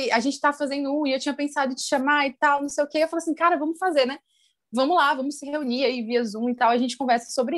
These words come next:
isso." Aí daí ele, no, no dia que a gente conversou e o, e o Bill começou a, a me contar qual que era a ideia, os meninos, gente, nem o Alan, nem o Cezinha sabiam que eu tinha vivido isso também.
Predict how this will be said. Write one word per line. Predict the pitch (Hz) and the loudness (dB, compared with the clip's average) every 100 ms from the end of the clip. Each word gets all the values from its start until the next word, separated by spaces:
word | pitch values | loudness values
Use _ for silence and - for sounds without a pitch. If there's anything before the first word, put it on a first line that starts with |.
| 262 | -4
isso." | - | 0
Aí | 208 | 2
daí | 208 226 233 233 - | 4 4 4 2 0
ele, | 220 226 226 214 | 0 0 0 -2
no, | 220 208 | -2 2
no | 233 | 2
dia | 226 294 | 2 2
que | |
a | 330 | 2
gente | 311 294 | 0 -2
conversou | 269 208 190 - 254 269 - _ _ _ _ _ | -4 -2 -2 -2 0 0 -2 _ _ _ _ _
e | 220 233 | 0 4
o, | 233 214 196 165 - | 4 2 0 -2 -2
e | 214 202 | 0 0
o | 196 190 190 | 0 -2 -4
Bill | 185 220 214 | 0 0 2
começou | 233 214 214 214 | 0 0 2 4
a, | 202 190 202 190 | 6 4 2 0
a | 180 | -4
me | 208 | -10
contar | 214 208 202 | -10 -6 -4
qual | 220 214 | 0 -2
que | 214 | -2
era | 196 | -6
a | 180 | -2
ideia, | 202 233 254 196 - _ - | 0 2 2 -2 -4 _ -4
os | 294 330 | 0 2
meninos, | 330 254 262 302 233 | 2 2 0 0 -2
gente, | 196 185 180 190 | -4 -6 -6 0
nem | 208 277 | 4 6
o | 311 | 6
Alan, | 247 262 247 | 6 6 4
nem | 247 | 2
o | |
Cezinha | 254 240 240 240 | 2 0 0 2
sabiam | 285 285 226 262 285 233 | 2 2 2 2 2 0
que | 214 226 | 0 -2
eu | |
tinha | 240 254 | 0 -2
vivido | 240 240 247 226 | -2 -2 -4 -6
isso | 254 - - | -8 -6 2
também. | 294 247 226 240 | 6 6 6 4